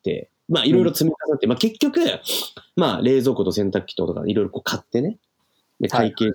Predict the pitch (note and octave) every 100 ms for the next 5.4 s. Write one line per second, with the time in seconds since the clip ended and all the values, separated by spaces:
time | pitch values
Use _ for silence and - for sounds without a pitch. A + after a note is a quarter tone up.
0 | - B2+ F#2 F2 D#2+ - - _ _ -
1 | - A2 F#2+ F#2+ G#2 A#2+ _ - F2+ -
2 | - _ _ _ _ _ - - C#3 -
3 | - A#2 A#2 A2 F2+ - _ _ _ _
4 | - - - - _ - - B2+ C#3+ F2+
5 | F2+ F2 F2+ -